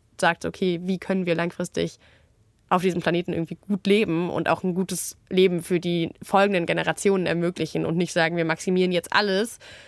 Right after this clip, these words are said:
nutzen dabei auch diesen Planeten zur Unbewohnbarkeit aus.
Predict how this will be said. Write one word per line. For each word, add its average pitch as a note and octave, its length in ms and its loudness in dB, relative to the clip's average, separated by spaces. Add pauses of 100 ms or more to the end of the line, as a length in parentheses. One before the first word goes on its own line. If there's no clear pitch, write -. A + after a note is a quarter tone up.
(140)
nutzen G#3+ 300 4
dabei E3 180 6
auch E3+ 80 2
diesen F3+ 240 -2
Planeten F#3+ 400 0
zur F3 140 2
Unbewohnbarkeit F3+ 680 0
aus. - 320 0